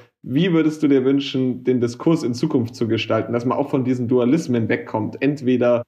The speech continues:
Elektroauto mittels Batterie oder Wasserstoffauto, um nur ein Beispiel zu nennen.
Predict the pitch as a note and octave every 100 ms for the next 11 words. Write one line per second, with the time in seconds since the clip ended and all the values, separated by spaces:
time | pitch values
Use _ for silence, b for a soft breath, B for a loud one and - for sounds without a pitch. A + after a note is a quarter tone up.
0 | _ B2+ C#3+ - C#3 B2+ C3+ C3+ C#3+ B2+
1 | B2 - B2+ C3 B2+ - B2+ - B2 C#3+
2 | C#3+ - B2+ A#2 C#3 C3+ B2+ C3 B2+ C3
3 | C3 - B2 A#2 B2+ C3 G2+ G2+ - G#2+
4 | - G#2 G2